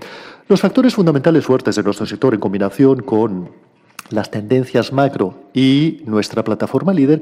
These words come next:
nos proporcionan una perspectiva muy ilusionante para el, te-, el último trimestre de dos mil veintiuno y más allá. Y ahora le cedo la palabra a Bruce, el consejero delegado de Fluidra,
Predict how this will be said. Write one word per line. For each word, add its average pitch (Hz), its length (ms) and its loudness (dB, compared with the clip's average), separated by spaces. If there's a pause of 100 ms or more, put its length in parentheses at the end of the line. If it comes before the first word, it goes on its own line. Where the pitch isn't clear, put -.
(260)
nos 175 160 2
proporcionan 151 800 0
una 95 240 -4
perspectiva 107 500 -4
muy 143 640 0
ilusionante 110 760 0
para 110 760 -2 (520)
el, 104 400 -2 (1800)
te-, 123 220 -2
el 107 180 2
último 127 380 2
trimestre 107 360 0
de - 20 0
dos 127 120 2
mil 175 140 4
veintiuno 170 420 2
y 120 80 -2
más 104 240 -2
allá. 98 520 -6
Y 98 100 -6
ahora 123 680 -2
le 104 100 -2
cedo 110 260 2
la 113 140 2
palabra 107 380 0
a 101 40 0
Bruce, 165 580 2
el 87 300 -6
consejero 104 400 -2
delegado 110 280 2
de 120 40 0
Fluidra, 165 480 2